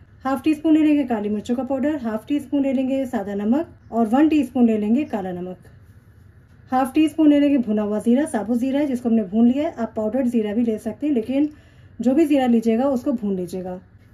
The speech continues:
ये भी डाल देंगे। आधा नींबू ले लेंगे, इसका रस निचोड़ देंगे। तो ये टू टीस्पून हमारा नींबू का रस है। टू टेबल स्पून डालेंगे इसमें पानी और इसे अच्छे से पीस लेंगे।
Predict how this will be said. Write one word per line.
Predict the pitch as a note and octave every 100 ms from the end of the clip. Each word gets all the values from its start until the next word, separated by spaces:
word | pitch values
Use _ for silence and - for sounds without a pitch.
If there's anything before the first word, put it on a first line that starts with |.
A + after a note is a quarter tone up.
| -
ये | G3
भी | G#3+
डाल | A#3 B3
देंगे। | C4+ D#4+ G4 - - - -
आधा | A#3+ B3+ D4
नींबू | B3 A3 A#3+
ले | C4+
लेंगे, | D4 F4
इसका | C#4 A#3
रस | G#3+ A3
निचोड़ | G3+ G#3 G3+
देंगे। | A#3+ D4 F4 - - -
तो |
ये | A3+ C4+
टू | B3+ E4
टीस्पून | D4+ B3 A#3+ C4+
हमारा | B3+ A3 A3+
नींबू | A#3 F#3+ F#3+
का | G3+
रस | G#3 A#3
है। | D#4 F4 - - - -
टू | D#4
टेबल | D#4 C#4+
स्पून | C4 C#4 C4+
डालेंगे | A3+ A3+
इसमें | A3+ A#3+
पानी | G#3+ A3+ D#4
और | A#3+ A3
इसे | A3+
अच्छे | B3+ A#3+ A#3
से | C#4+
पीस | B3 F3+
लेंगे। | E3+ D#3+ F3+